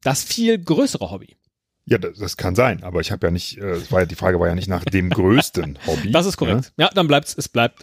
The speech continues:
Speaker 1: weiterhin beim, äh, null null. Ist in Ordnung.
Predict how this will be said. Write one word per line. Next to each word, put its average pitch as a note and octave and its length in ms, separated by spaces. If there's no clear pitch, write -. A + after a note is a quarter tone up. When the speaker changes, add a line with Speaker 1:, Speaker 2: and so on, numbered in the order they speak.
Speaker 1:
weiterhin A#2+ 380
beim, A#2 300
äh, B2 260
null C3 160
null. D3 160
Ist - 240
in F3 140
Ordnung. B2 260